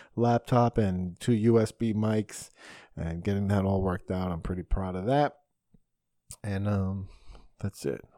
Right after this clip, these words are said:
Uh, it's been a rough week for me, and, um,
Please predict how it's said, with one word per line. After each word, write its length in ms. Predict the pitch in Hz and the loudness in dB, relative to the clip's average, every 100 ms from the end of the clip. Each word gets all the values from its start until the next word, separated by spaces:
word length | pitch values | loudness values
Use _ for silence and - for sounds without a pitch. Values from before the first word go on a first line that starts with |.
| - 95 | -12 -4
Uh, 160 | 98 | -4
it's 120 | 95 - | -4 -2
been 160 | 107 | 0
a 80 | 110 | 2
rough 280 | 113 113 - | 2 0 2
week 340 | 120 123 - - _ _ _ _ - | 0 0 -4 -20 _ _ _ _ -12
for 220 | - 101 | -2 0
me, 500 | 113 131 117 113 - _ - | 4 4 4 0 -4 _ -6
and, 680 | 95 95 95 95 92 95 - _ | -4 -2 -4 -4 -6 -10 -20 _
um, 720 | 95 90 90 90 92 90 85 | -8 -6 -6 -6 -6 -8 -10